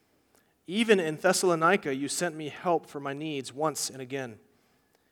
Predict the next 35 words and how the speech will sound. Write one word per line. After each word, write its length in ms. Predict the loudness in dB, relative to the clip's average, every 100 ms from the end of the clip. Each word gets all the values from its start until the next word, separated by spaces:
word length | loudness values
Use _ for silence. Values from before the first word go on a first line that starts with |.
| _ _ _ _
Not 180 | -4 2
that 100 | 4
I 80 | 4
seek 320 | 2 -2 -4
the 80 | -6
gift, 320 | -2 -2 0
but 80 | -2
I 60 |
seek 300 | 0 -2 -2
the 80 | -4
fruit 340 | -6 0 0 2
that 120 | 2
increases 540 | 0 2 0 2 -4
to 100 | -2
your 100 | -4
credit. 460 | 0 0 0 -6 -20 _ _ _ _ _ _ 4
I've 140 | 6
received 340 | 6 4 2 0
full 300 | 10 10 10
payment 500 | 6 4 4 0 -2
and 160 | -4
more, 400 | 6 8 8 2
and 240 | -6 -2 2
I 80 | 2
am 220 | 2 6
well 200 | 10 10
supplied, 520 | 10 -2 -4 -6 -4
having 240 | -4 -4
received 400 | -4 -2 2 2
from 120 | 2 -4
Epaphroditus 840 | 4 4 4 8 8 8 -2 -6 -12 -20 -20 _ -8
the 100 | -2
gifts 480 | 6 6 6 -2 -4
you 100 | -2
sent, 440 | -4 -6 -12